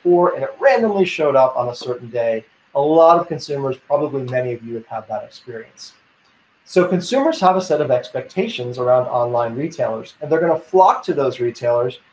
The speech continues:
that actually meet these expectations. They wanna be, uh, notified if there are shipping delays.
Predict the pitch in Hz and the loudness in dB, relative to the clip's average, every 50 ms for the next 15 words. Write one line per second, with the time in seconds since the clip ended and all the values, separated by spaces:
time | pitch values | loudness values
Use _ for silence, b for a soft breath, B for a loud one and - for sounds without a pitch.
0 | b - 147 143 143 135 139 - - 170 165 160 156 160 185 214 214 - 143 123 | b -6 -2 2 2 2 2 2 -4 -4 -4 -4 -2 -2 -2 -2 -4 -8 -10 -8
1 | 120 123 131 - - - 123 113 - - - - - - - _ _ _ - - | -4 -4 -4 -4 -6 -12 -14 -14 -14 -18 -20 -20 -20 -20 -20 _ _ _ -20 -20
2 | _ _ _ _ _ _ _ - 156 160 156 143 143 160 165 180 202 196 196 190 | _ _ _ _ _ _ _ 0 2 2 2 2 4 4 4 6 4 2 2 0
3 | 190 185 185 190 - _ - 139 127 117 120 127 151 170 196 190 185 - - 113 | -2 -2 -2 -4 -6 _ -4 -4 -4 -2 -2 -2 0 0 0 0 -2 -4 -2 -2
4 | 110 110 113 117 123 - - 123 127 139 - - - 208 208 160 139 120 117 113 | -2 -2 -4 -6 -10 -10 -6 -6 -6 -6 -6 -8 -8 -8 -8 -8 -10 -10 -10 -10
5 | 110 110 - - - _ - - - | -10 -10 -12 -12 -16 _ -20 -20 -20